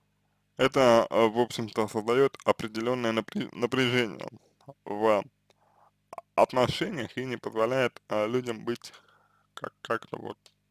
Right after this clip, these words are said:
э, самими собой, да. А, неплохо было бы раскрыть контекст ваших отно-,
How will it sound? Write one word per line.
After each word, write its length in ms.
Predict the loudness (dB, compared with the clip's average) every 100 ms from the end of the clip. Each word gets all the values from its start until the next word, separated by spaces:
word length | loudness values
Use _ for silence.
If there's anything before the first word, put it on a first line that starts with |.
| _ _ _ _ _ _ _ 2
э, 380 | 6 8 6 4
самими 340 | 0 -2 -2 -6 -4
собой, 400 | -4 -2 -6 -6 _ _
да. 220 | 0 0 -2 _ _ _ _ _ _ _ _ _ _ _ _ _
А, 380 | 12 12 12 12
неплохо 460 | 12 6 10 10 8
было 240 | 8 8
бы 140 | 10 10
раскрыть 640 | 8 6 2 0 0 2
контекст 680 | 6 6 6 2 0 -2 0
ваших 320 | 6 6 6
отно-, 360 | 2 2 -2